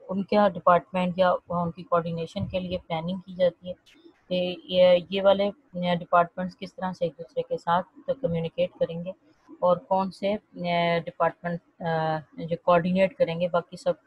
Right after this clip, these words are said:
और departments को मिला के रखेंगे, तो coordination की activities उधर हैं। In cluster jobs into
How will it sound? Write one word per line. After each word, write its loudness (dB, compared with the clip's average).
और 0
departments -6
को -10
मिला 4
के -8
रखेंगे, -16
तो 2
coordination 2
की -8
activities -6
उधर -2
हैं। -6
In -8
cluster 0
jobs -2
into -6